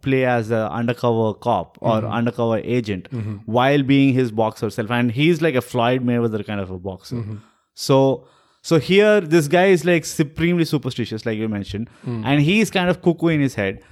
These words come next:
Speaker 2: Mm.
Speaker 1: He's very kind of like, oh, he's so scared for his life. And, you know, he's that typical, he's almost very Indian, to be precise,
Speaker 2: Mm.
Speaker 1: right? He's like, "Oh, the black cat crossed" kind. So he's that level superstitious,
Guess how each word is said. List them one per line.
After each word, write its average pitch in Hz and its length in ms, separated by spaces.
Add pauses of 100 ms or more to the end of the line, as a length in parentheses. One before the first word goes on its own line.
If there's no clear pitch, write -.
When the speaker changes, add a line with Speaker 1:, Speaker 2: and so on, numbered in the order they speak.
Speaker 2:
Mm. 120 180
Speaker 1:
He's 135 180
very 147 480
kind 135 280
of 127 180
like, 110 340
oh, 113 180
he's 117 200
so 147 180
scared 135 320
for 131 100
his 117 160
life. 135 400
And, 117 240 (400)
you 120 160
know, 127 160
he's 123 260
that 135 240
typical, 139 480 (220)
he's 190 180
almost 196 340
very 160 220
Indian, 131 420 (200)
to 135 80
be 135 160
precise, 120 580
Speaker 2:
Mm. 113 200 (120)
Speaker 1:
right? 120 260
He's 135 220
like, 135 140
"Oh, 147 160
the 127 120
black 123 300
cat 127 220
crossed" 117 320
kind. 101 340 (220)
So 143 100
he's 135 280
that 135 340
level 139 260
superstitious, 123 640